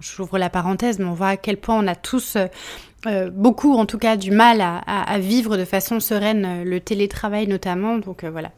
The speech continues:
vaste sujet. Donc voilà,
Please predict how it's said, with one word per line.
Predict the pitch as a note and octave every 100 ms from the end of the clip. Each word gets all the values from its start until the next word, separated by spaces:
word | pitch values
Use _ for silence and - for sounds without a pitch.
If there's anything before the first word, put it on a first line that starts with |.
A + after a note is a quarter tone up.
| -
vaste | G3+ A#3 -
sujet. | G#3 - F3+ - - _ - - - - - - - - - _
Donc | D#4+ F4
voilà, | F4 B3